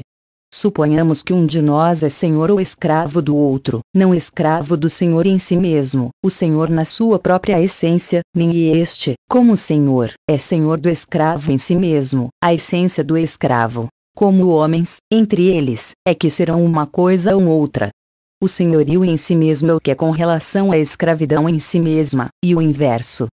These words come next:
a escravidão em si, com relação ao senhorio em si mesmo. As coisas do nosso mundo não têm ação sobre as daquele, nem as do outro mundo sobre as do nosso. O que eu digo é que aquela realidade só são o que são para elas mesmas e com referência a elas mesmas,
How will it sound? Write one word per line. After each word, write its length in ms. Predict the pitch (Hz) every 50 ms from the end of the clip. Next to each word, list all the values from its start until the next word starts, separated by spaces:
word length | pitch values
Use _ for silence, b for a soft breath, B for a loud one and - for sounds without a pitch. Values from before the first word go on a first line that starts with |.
| _ _ _ -
a 120 | 175 170
escravidão 640 | 160 - - - 165 165 160 160 147 139 151 147 160
em 80 | 175 160
si, 360 | 147 - - - 170 156 135 - _ _
com 160 | - 185 170
relação 580 | 156 151 175 170 165 151 139 - - 175 170
ao 120 | 180 185 190
senhorio 560 | 185 - 185 170 165 156 151 139 151 180 185
em 120 | 185 165
si 200 | 156 - - 175
mesmo. 500 | 170 165 139 117 113 107 - 117 110 104 110 - _ _ _ _ _ _ _ _
As 200 | - 185 180 -
coisas 480 | - - 160 160 165 143 170 160 131 139
do 120 | 139 139
nosso 380 | 135 143 151 160 151 - - 156
mundo 320 | 156 175 185 180 147 151
não 180 | 156 160 156 151
têm 280 | 151 170 170 175 165
ação 360 | 156 151 - - 180 175 175
sobre 300 | 180 - - 185 160 151
as 140 | 160 151 143
daquele, 580 | 147 175 175 - _ - 151 156 151 135 139 127 - _ -
nem 160 | 170 175 180
as 160 | 180 175 156
do 140 | 135 147 143
outro 400 | 143 147 151 165 170 - - 220
mundo 360 | 202 180 185 208 214 185 165
sobre 300 | 160 - - 156 151 151
as 140 | 180 165 143
do 120 | 139 139 135
nosso. 500 | 135 135 127 123 127 127 - - - 127 - _ _ _ _ _ _ _ _ _
O 80 | 208 185
que 140 | - - 160
eu 60 | 156
digo 320 | 151 156 175 175 151 165
é 100 | 165 170
que 140 | 175 - 156
aquela 320 | 135 135 - 160 143 147 151
realidade 580 | 160 151 151 151 151 143 156 151 156 147 147
só 240 | 143 - - 165 151
são 220 | - - 160 151
o 40 | 151
que 120 | 147 - 143
são 240 | - - 147 139
para 280 | 131 165 156 151 170 170 165
elas 300 | 165 160 180 175 143 139
mesmas 680 | 160 160 156 156 156 135 139 135 117 110 - - - -
e 120 | 208 190
com 160 | - - 160
referência 720 | 160 160 185 180 - 185 170 165 170 175 175 - - 202 185
a 80 | 175
elas 320 | 165 165 160 180 170 143 143
mesmas, 640 | 160 160 156 156 151 139 139 131 113 113 - -